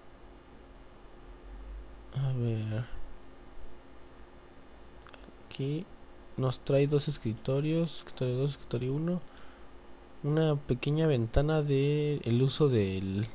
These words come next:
del procesador y lo de apagar y cerrar sesión. Aquí la hora, como pueden ver, y un calendario. Este, la intención por la que yo quería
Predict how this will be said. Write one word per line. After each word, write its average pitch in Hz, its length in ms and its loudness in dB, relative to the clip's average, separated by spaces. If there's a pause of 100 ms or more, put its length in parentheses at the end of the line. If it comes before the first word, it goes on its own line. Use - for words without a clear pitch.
(600)
del 113 180 4
procesador 120 720 4 (1800)
y 165 240 2
lo 151 160 4
de 117 80 6
apagar 131 440 6
y 156 60 4
cerrar 120 300 6
sesión. 113 420 0 (460)
Aquí - 160 -4
la 117 200 2
hora, 170 440 2
como 117 140 -2
pueden 127 180 0
ver, 151 140 2
y 160 100 2
un 160 80 0
calendario. 123 580 4 (2250)
Este, 127 520 4
la 127 80 6
intención 131 540 2
por 190 140 4
la 175 120 4
que 123 140 2
yo 143 400 4
quería 135 600 4